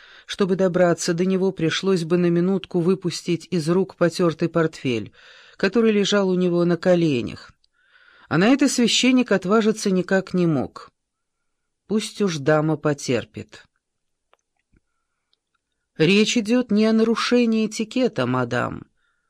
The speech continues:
Речь идет об убийстве». Обретя опору в этой мысли, священник решительно зашмыгал носом.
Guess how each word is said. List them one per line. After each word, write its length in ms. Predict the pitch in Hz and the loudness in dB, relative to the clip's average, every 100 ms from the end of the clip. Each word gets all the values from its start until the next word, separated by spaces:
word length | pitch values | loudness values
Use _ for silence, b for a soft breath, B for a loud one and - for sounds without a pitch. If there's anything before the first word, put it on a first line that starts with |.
| _ _ | _ _
Речь 320 | 120 147 - | -4 -4 -4
идет 460 | 156 151 156 151 - - | -2 0 -2 -4 -14 -6
об 260 | 139 127 | -6 -2
убийстве». 1160 | 139 131 123 202 240 214 - - - 110 90 - _ _ _ _ _ _ _ _ _ _ _ _ _ _ _ _ | -4 -2 0 4 4 2 -2 -6 -8 -10 -10 -14 _ _ _ _ _ _ _ _ _ _ _ _ _ _ _ _
Обретя 560 | - 127 147 139 160 139 | -12 -6 -4 -2 -2 -2
опору 520 | - 139 - 135 120 | -6 -10 -6 -4 -4
в 80 | 117 | -6
этой 240 | 117 117 | -6 -6
мысли, 600 | 117 202 226 - 214 214 214 B B B B - | 0 0 0 0 2 0 -2 B B B B -12
священник 800 | - 127 - - 226 226 214 143 | -6 -2 0 2 4 2 2 -2
решительно 720 | 135 - 190 226 233 214 214 | -2 0 0 2 2 2 0
зашмыгал 760 | 156 139 - 135 151 147 151 | 0 -2 -2 -2 -2 0 0
носом. 600 | 143 127 104 - 92 85 | 2 0 -2 -8 -10 -14